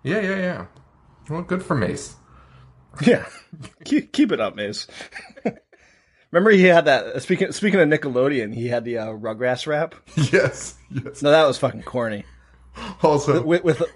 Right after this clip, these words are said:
Speaker 2: with, with Blinky Ble-, Blinky B from Harlem World, who, who, who, who, by the way, broke Cannabis's jaw <laughs> at a basketball game. I don't know why I know.
Speaker 1: You're recording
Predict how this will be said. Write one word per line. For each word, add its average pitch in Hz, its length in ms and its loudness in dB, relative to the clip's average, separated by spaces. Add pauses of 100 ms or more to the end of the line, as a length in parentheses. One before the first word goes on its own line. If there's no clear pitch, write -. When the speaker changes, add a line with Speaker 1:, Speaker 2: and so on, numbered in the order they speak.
(400)
Speaker 2:
with, 170 220 0 (100)
with 151 260 -2
Blinky 170 380 2
Ble-, 135 400 -2
Blinky 170 480 2
B 135 360 -4
from - 240 -6
Harlem 131 360 -2
World, 156 200 -4 (520)
who, 190 260 2
who, - 0 -
who, 180 220 2 (240)
who, 202 140 2
by 170 160 4
the 165 120 4
way, 151 320 2 (460)
broke 170 440 2
Cannabis's 151 680 -2
jaw 135 440 -4 (100)
<laughs> - 100 -4
at 269 200 4
a - 100 4
basketball - 680 -2
game. 880 160 -2 (960)
I 165 60 0
don't 202 80 2
know 185 120 4
why 147 180 4
I 139 40 2
know. 120 220 -4
Speaker 1:
You're 262 140 -2
recording 185 720 0